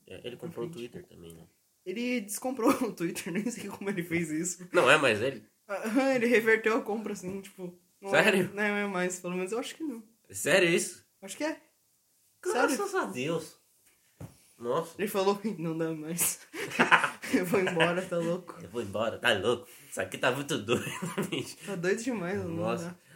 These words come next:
Speaker 1: E o, tá, a gente quer falar do Johnny Depp. Eu quero falar do, do bagulho do Johnny Depp.
Speaker 2: Ah, pior que eu não sei nada
Speaker 1: Eu
Speaker 2: sobre.
Speaker 1: também, não, é que eu, tipo, eu, eu... é que é... é que é meio cu o caso como um todo,
Speaker 2: Pois
Speaker 1: tipo,
Speaker 2: é,
Speaker 1: é
Speaker 2: triste.
Speaker 1: tipo uma coisa meio foda-se.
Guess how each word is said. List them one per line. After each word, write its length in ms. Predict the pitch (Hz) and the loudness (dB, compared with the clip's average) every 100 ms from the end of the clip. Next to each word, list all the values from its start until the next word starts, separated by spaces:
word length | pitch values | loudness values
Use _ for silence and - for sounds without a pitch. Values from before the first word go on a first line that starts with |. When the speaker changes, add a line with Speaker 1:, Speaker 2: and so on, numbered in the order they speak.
| - _ - | -20 _ -6
Speaker 1:
E 240 | 120 113 | -2 -2
o, 480 | 113 113 110 101 98 | -2 -2 -2 -2 -4
tá, 200 | - 170 | 0 2
a 40 | |
gente 200 | 135 139 | 2 0
quer 120 | - - | -2 -4
falar 320 | - 123 120 | 2 2 2
do 120 | 120 | -4
Johnny 220 | 113 117 | -8 -8
Depp. 240 | 107 95 95 _ _ - | -6 -8 -10 _ _ -8
Eu 160 | 113 | -8
quero 160 | 107 - | -8 -18
falar 260 | - 90 87 | -16 -14 -12
do, 100 | 85 82 _ | -14 -20 _
do 60 | 98 | -20
bagulho 320 | 92 87 95 | -18 -18 -16
do 100 | 90 | -18
Johnny 140 | 90 90 | -18 -18
Depp. 240 | 90 85 _ _ - - | -18 -20 _ _ -20 -6
Speaker 2:
Ah, 120 | 320 | -2
pior 160 | 277 269 | 0 2
que 60 | |
eu 40 | 294 | 2
não 120 | 294 | 2
sei 200 | 294 302 | 2 2
nada 260 | 240 254 240 | 2 4 4
Speaker 1:
Eu 80 | |
Speaker 2:
sobre. 140 | 226 208 | 4 6
Speaker 1:
também, 160 | 190 | 6
não, 280 | 180 202 165 | 8 8 8
é 80 | 143 | 4
que 120 | - | 4
eu, 60 | 180 170 156 156 | 2 2 -6 -8
tipo, 160 | - | -6
eu, 380 | 151 123 135 135 | -4 -2 -2 -2
eu... 920 | 113 127 123 120 117 110 107 104 104 - | -4 -2 0 0 -2 -4 -6 -8 -10 -10
é 120 | 120 | -6
que 80 | 196 | -4
é... 80 | 180 - | -4 -6
é 80 | |
que 80 | 131 | -4
é 20 | |
meio 200 | 185 196 | 2 2
cu 480 | - 117 107 90 90 | 2 -4 -4 -4 -6
o 40 | 90 | -8
caso 260 | 90 87 85 | -10 -14 -14
como 180 | 90 | -16
um 40 | 85 | -16
todo, 260 | 90 87 87 | -14 -14 -10
Speaker 2:
Pois 160 | 214 | -6
Speaker 1:
tipo, 100 | 208 220 | -2 0
Speaker 2:
é, 100 | 202 | 0
Speaker 1:
é 200 | 185 175 - | -2 -6 -10
Speaker 2:
triste. 220 | - 202 - | -6 -6 -4
Speaker 1:
tipo 100 | 175 | -4
uma 100 | 170 | -4
coisa 200 | 185 180 | -4 0
meio 140 | 180 | 0
foda-se. 600 | 175 143 123 92 - 90 | 0 0 -2 -4 -10 -18